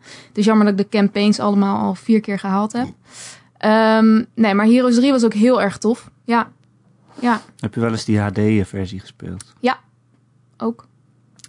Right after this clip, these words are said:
Speaker 2: Die is wel leuk, maar, eh, al die uitbreidingen zitten er niet in.
Speaker 1: Nee, daarom heb ik
Speaker 2: Maar
Speaker 1: die
Speaker 2: zijn ze de code kwijt of zo? Ik weet niet meer wat het was.
Speaker 1: Echt?
Speaker 2: Ja.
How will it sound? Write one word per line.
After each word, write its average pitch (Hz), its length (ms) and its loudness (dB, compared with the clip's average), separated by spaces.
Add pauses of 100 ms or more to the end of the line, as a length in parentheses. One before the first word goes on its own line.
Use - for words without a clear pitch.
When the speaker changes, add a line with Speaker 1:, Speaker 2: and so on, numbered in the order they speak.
Speaker 2:
Die 104 100 -4
is 90 80 -4
wel 98 120 -2
leuk, 98 220 -4
maar, 90 560 -4
eh, 95 60 -6
al 101 60 -2
die 101 120 -2
uitbreidingen 101 520 -2
zitten - 220 -12
er 95 60 -4
niet 95 200 -2
in. 92 180 -8
Speaker 1:
Nee, 240 240 -2 (360)
daarom 220 300 0
heb 226 100 2
ik 220 60 -2
Speaker 2:
Maar 220 80 0
Speaker 1:
die 220 100 0
Speaker 2:
zijn 123 120 0
ze - 80 -2
de 107 80 -6
code 101 280 -4
kwijt 92 320 -6
of - 60 -20
zo? 95 240 -8
Ik - 300 -18
weet 117 100 -2
niet 156 100 0
meer 101 100 2
wat 95 100 0
het 92 100 -6
was. 95 240 -6
Speaker 1:
Echt? - 380 -6 (420)
Speaker 2:
Ja. 98 240 -4